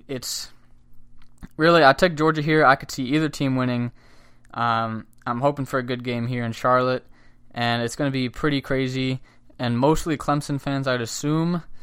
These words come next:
Uh, not gonna be, like, a home game atmosphere completely, but it's gonna be a majority Clemson. So we'll see what J T Daniels can, uh, bring out there, and this is a, a very big game in terms of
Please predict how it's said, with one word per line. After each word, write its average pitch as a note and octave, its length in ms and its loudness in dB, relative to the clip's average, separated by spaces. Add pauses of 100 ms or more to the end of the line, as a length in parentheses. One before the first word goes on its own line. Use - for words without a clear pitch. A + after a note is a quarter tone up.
(300)
Uh, A#2 280 -4
not A#2+ 180 -4
gonna C3+ 120 -8
be, B2 300 -4
like, A#2 240 -4
a A2 60 -2
home C#3 260 0
game C3+ 220 -2
atmosphere B2+ 460 -6
completely, D3 580 -2
but A#2+ 220 -2
it's A#2 180 -12
gonna B2+ 180 -6
be A#2+ 280 -6
a A#2 60 -4
majority A#2+ 440 -6
Clemson. A2 540 -8 (580)
So B2 340 0
we'll B2+ 160 -2
see G3+ 200 -4
what F3 160 2
J D3+ 160 2
T D3 120 -4
Daniels C3+ 400 -2
can, A#2+ 320 -2
uh, A2+ 220 -2
bring C3 200 -4
out B2 200 -2
there, B2 320 -4 (480)
and A#2 600 -2 (1120)
this C#3+ 220 -2
is D#3 160 -2
a, C#3 440 2 (1040)
a B2 160 -2
very C#3+ 460 2
big B2 260 -2
game C3+ 320 0
in A#2+ 100 -4
terms B2+ 340 -6
of A2+ 360 -6